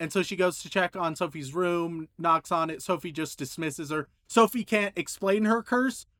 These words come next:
though a little weird that she doesn't let her mom see her in any way and instead decides the only solution is to run away.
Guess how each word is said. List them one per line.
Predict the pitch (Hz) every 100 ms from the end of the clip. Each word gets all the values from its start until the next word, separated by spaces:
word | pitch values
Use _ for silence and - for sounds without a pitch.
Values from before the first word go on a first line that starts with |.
| -
though | 214 220 202 190 175 _ _ -
a | 190
little | 196 226 220 196 170 _ -
weird | 190 202 202 202 190
that | 180 180 -
she | - 185
doesn't | 190 - 190 180 -
let | 170 170
her | 143 185
mom | 180 165 170 165 156 - _ -
see | - 196
her | 170 160
in | 156
any | 151 151
way | 147
and | 147
instead | 147 143 277 262
decides | 180 - 180 165 147 - _ _ -
the | 175 -
only | 208 247 294 285 269 262
solution | 220 277 240 214 185 208 180 175 147 _ _
is | 180 175
to | - 160
run | 123 110 151 190
away. | 175 143 107